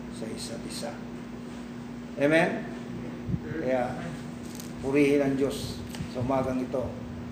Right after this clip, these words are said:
Maraming salamat sa inyong pakikinig dahil alam ko na masaya tayong lahat dahil nakamit natin ang regalo na walang kapantay, hindi maipaliwanag. Ah,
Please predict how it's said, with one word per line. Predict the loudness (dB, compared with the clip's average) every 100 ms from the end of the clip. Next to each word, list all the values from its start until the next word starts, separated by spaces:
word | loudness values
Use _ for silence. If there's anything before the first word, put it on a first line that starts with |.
| -8 -8 -8 -8 0
Maraming | 2 4 4 4
salamat | 8 8 10 8
sa | 6 4
inyong | 4 2
pakikinig | 2 0 0 4 4 2 -6 -8 -10 -10 -10 -8 -8 -2
dahil | 2 4 6 4 2 -2 -6 0
alam | 2 2 6
ko | 6 4 -2 -8 -8 -8 -2
na |
masaya | 0 2 2 2 2
tayong | 4 4 4 4
lahat | 2 0 -2 -6 -8 -6 -6 -4
dahil | 2 4 6
nakamit | 8 8 6 4 4
natin | 6 6 6 6
ang | 6 6 2 -2 -8 -8 2
regalo | 4 8 12 12 12 12 10 2 -4 -6 -6 -6 -8 -10 -2 4
na | 6 8
walang | 6 4 6 6 6 4
kapantay, | 4 6 6 6 6 6 4 0 0 -4 -4 4
hindi | 4 6 6 6
maipaliwanag. | 8 6 4 4 6 8 8 6 4 2 -4 -8 -8 -8 -8 -8 0
Ah, | 4 6